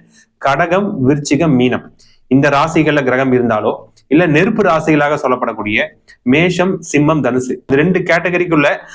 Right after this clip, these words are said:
ஆறு ராசிகள்ல வந்து கிரகங்கள் யாருக்கெல்லாம் அதிகமாக இருக்கிறதோ, அது ஆணாக இருக்கலாம், இல்ல பெண்ணாக இருக்கலாம், அதிகமாக ஒரு போக காம எண்ணம் என்பது ஏற்படும். அது ஆரம்பத்திலிருந்தே, திருமணத்துக்கு முன்னாடியிலிருந்தே, திருமணத்துக்கு பின்போ அந்த எண்ணங்கள் வந்து காலத்துக்கும் தொடரும்.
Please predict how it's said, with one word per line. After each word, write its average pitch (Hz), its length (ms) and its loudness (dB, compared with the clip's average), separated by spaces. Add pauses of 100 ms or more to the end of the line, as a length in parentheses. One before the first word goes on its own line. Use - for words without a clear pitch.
(140)
ஆறு 160 400 0
ராசிகள்ல 170 440 0
வந்து 139 160 -2
கிரகங்கள் 151 420 0
யாருக்கெல்லாம் 135 420 0
அதிகமாக 127 300 2
இருக்கிறதோ, 110 500 -2
அது 117 100 2
ஆணாக 127 380 0
இருக்கலாம், 127 320 -4
இல்ல 123 140 -2
பெண்ணாக 113 420 -4
இருக்கலாம், 104 280 -12 (240)
அதிகமாக 190 580 0
ஒரு 156 160 0
போக 160 340 2
காம 156 360 -2
எண்ணம் 135 240 0
என்பது 117 320 0
ஏற்படும். 113 360 -2 (360)
அது 127 140 -2
ஆரம்பத்திலிருந்தே, 156 800 0 (100)
திருமணத்துக்கு 135 500 0
முன்னாடியிலிருந்தே, 131 640 2
திருமணத்துக்கு 135 580 0
பின்போ 120 240 -2 (100)
அந்த 143 260 0
எண்ணங்கள் 156 360 0
வந்து 147 140 -4
காலத்துக்கும் 139 600 -4
தொடரும். 113 320 -4